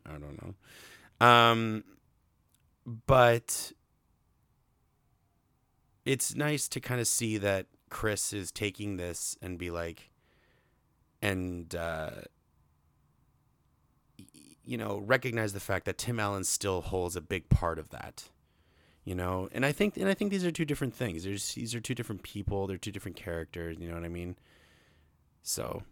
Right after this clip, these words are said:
yeah. I like them both. It's all good. But now we're gonna get on to the main topic, which is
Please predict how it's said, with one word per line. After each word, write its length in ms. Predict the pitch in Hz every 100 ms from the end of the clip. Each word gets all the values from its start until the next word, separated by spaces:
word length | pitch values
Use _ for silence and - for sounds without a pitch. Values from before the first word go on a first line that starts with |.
| _ _ _ _ _ _ _ _ _
yeah. 300 | 165 151 - - _ _ _ - _ _ _ _ _ _ _ _ -
I 80 | 135
like 140 | 117
them 100 | -
both. 280 | - - - - _ _ _ _ _ _ _ _ _ -
It's 160 | 117
all 140 | 113 85
good. 160 | - - _ - - -
But 220 | 123 - _ _ _ _ -
now 560 | 120 151 160 165 170 156 - -
we're 100 | 117
gonna 180 | 113 120
get 200 | 110 110
on 180 | 107 107
to 540 | - 104 98 95 95
the 100 | 95
main 240 | 98 107 107
topic, 400 | 98 92 101 95
which 140 | 90
is 460 | - 90 85 82